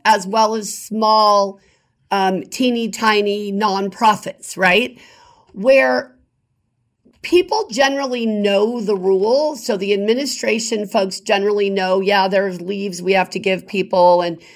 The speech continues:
yes, there's certain paperwork we have to do. And yes, there's certain things we have to make happen. But no one holds the ball.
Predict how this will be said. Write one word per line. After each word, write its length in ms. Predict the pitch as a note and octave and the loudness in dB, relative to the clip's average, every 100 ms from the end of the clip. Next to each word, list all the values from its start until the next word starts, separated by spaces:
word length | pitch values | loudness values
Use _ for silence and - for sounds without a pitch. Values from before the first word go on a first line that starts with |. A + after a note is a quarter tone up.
| _ - | _ -4
yes, 340 | G#3 A3 G#3+ A3 | 2 2 2 -4
there's 200 | G#3 G#3 | -8 -6
certain 240 | A3 G#3 | -8 -8
paperwork 720 | G3+ G#3+ G#3 G3 G3 F#3 F3+ | 0 0 2 0 2 0 -2
we 100 | G3 | 0
have 220 | F#3+ F#3 A3 | 2 2 0
to 100 | F3+ | -2
do. 420 | F#3 F#3+ F#3 F#3 | 0 2 0 0
And 180 | F3+ F#3 | -2 2
yes, 300 | G#3 G#3 G3 | 4 2 -2
there's 220 | G#3 G3 | -8 -6
certain 280 | A3 - G3+ | -8 -8 -8
things 460 | - G3 F#3+ G3 | -2 -2 0 -2
we 80 | F3+ | 0
have 160 | F#3+ F#3+ | 0 0
to 80 | F#3 | -2
make 220 | F3+ F3+ | -4 0
happen. 400 | F3 E3 D#3+ - - - - _ | 0 0 -4 -8 -18 -20 -20 _
But 220 | C#4 - | -2 0
no 400 | A#3 A#3+ D4 D#4+ | 2 2 4 2
one 260 | E4 D#4+ D4+ | 2 -2 0
holds 640 | D#4 C4 B3+ A#3+ G3 F3+ | -2 2 2 2 -6 -8
the 80 | G#3 | -4
ball. 480 | F#3+ D3+ - - | 0 0 -2 -10